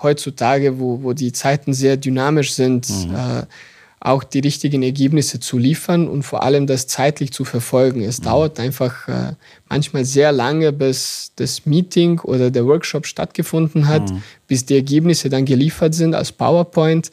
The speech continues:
Speaker 2: Mhm.
Speaker 1: Äh, ich denke, in der Zeit ist, äh, schon sehr viel passiert. Also wenn wir einfach mal den, äh, U-S-Präsidenten anschauen, der kann
Speaker 2: Mhm.
Speaker 1: an einem Tag sehr viel bewirken.
Speaker 2: <laughs>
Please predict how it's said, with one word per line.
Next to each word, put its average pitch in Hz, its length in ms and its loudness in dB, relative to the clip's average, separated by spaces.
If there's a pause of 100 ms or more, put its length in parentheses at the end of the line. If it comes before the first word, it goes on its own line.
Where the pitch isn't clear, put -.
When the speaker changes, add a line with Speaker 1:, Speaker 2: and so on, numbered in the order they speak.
Speaker 2:
Mhm. 107 240 -4 (200)
Speaker 1:
Äh, 131 380 -2
ich 120 160 -4
denke, 160 260 0
in 143 60 0
der 151 220 4
Zeit 151 320 -2
ist, - 340 -8
äh, 127 160 -2
schon 135 300 0
sehr 151 260 4
viel 165 220 -4
passiert. 143 640 0
Also 127 200 -2
wenn 135 160 -2
wir 123 80 -2
einfach 143 240 -4
mal 135 300 0
den, 127 320 0
äh, - 240 -10
U-S-Präsidenten 143 960 0
anschauen, 143 480 0
der 135 100 2
kann 120 200 0
Speaker 2:
Mhm. 135 60 4
Speaker 1:
an 131 60 2
einem 143 300 2
Tag 135 240 2
sehr 127 220 0
viel 135 240 0
bewirken. 143 600 2
Speaker 2:
<laughs> - 60 -14